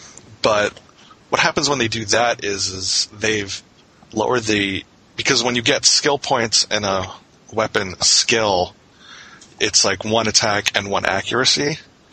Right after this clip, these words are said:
They've essentially lowered the attack because you're not getting the higher level skill grade. It's, it's a lower attack rate you have,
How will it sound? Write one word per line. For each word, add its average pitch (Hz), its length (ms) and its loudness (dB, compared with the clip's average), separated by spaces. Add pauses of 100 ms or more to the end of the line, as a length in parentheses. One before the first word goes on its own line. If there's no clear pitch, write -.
(520)
They've 127 140 4
essentially 143 520 2
lowered 113 460 2
the 104 160 0
attack 117 420 0
because 113 240 0
you're 127 100 0
not 131 140 2
getting 107 380 -2 (160)
the 110 200 -6
higher 107 300 2
level 107 260 0
skill - 360 2
grade. - 360 -8 (360)
It's, - 380 0
it's - 360 0
a 110 80 2
lower 104 360 2
attack - 460 0
rate - 240 -6
you 85 100 -4
have, - 440 -4